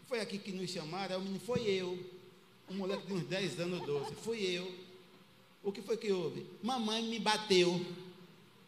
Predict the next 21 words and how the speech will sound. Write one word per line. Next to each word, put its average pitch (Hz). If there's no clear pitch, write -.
Eu 160
falei 165
assim, 165
"Ah, 160
a 151
senhora 180
bateu 170
nele?" 175
Ela 170
disse, 156
"Foi." 160
"Sua 240
mãe 247
bateu 214
aonde?" 185
"Bateu 254
no 254
meu 254
bumbum." 196
Bateu, 202
bate-, 226